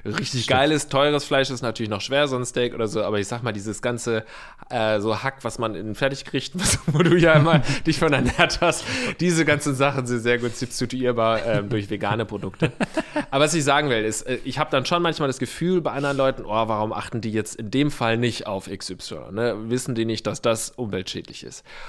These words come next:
Speaker 1: Und ich sage deswegen, ich ertappe mich dabei, weil ich mich natürlich auch dabei ertappe, mal in Urlaub zu fliegen. Und dann musst du, das hat ja unser Hörer auch geschrieben, da musst du dich zurücknehmen, weil wenn du einmal in Urlaub flieg-,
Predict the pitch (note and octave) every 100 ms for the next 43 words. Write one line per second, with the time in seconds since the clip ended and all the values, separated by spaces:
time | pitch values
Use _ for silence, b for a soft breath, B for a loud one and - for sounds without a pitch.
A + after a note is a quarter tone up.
0 | B B A#2+ B2 - C3 C#3 C#3 C#3 -
1 | C3+ B2 A2+ A2 C#3+ C#3+ C3 A2 G2+ G2
2 | G2 G#2+ B2+ B B B A2+ B2+ C3 C3
3 | C3 A#2+ B2 - - G#3 F#3 C3+ - B2+
4 | - A2+ A2 A2 A2+ B2+ B2+ A2 G#2+ G#2+
5 | A2 F3+ D#3+ - - - F#2 F2+ - B
6 | B B B B - B2+ B2 C#3 E3+ G#3+
7 | G3+ - G#3 A3 D#3 C3+ C#3+ D3+ C3 C3
8 | B2+ A#2+ A#2 F#2 B2+ D3+ C3+ A#2 B2+ -
9 | - D3 C#3+ C#3 B B B - G2+ A#2+
10 | F3+ - - D#3+ D#3 D#3 D#3 - - -
11 | - A2+ C#3 C3+ - C3 B2+ B2+ G#2 F#2
12 | F2+ G#2 G#2 F#2+ D2+ B B B - A2+
13 | C#3 C#3+ F#3+ A#3+ A#3 G#3 F3+ G#3 G#3+ F3+
14 | - A2 G#2 G2+ A#2+